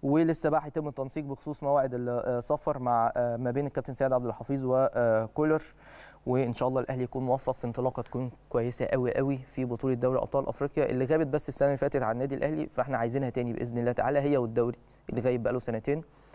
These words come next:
فاهداف ودوافع جديده وروح مختلفه بالنسبه للفرقه السنه دي مع مدرب جديد مميز قوي اسمه كولر.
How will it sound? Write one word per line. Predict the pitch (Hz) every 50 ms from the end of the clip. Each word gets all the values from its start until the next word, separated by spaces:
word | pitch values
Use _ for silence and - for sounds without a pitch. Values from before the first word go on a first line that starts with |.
| - - - - -
فاهداف | - - - 120 113 113 113 110 107 - 123 120 120 120 147 156 151 - - - - - - -
ودوافع | 131 127 117 113 117 120 120 127 139 147 139 - 143 110 110
جديده | 113 117 123 123 135 156 156 143 170 160
وروح | 131 123 123 139 151 - -
مختلفه | 135 123 - - - 156 170 175 - 170
بالنسبه | 139 123 120 123 143 139 143 131
للفرقه | 120 - - 147 - -
السنه | - - - 127 120 147
دي | 170 160 170 165 -
مع | - 127 110
مدرب | 110 113 120 139 143 143 135 - -
جديد | - 143 135 135 127 131 143 143 120 131 120
مميز | 123 127 139 156 170 160 156 143 -
قوي | - - 170 196 202 185 - - - - - - - _ -
اسمه | 160 151 - 160 143
كولر. | - 143 131 110 123 - -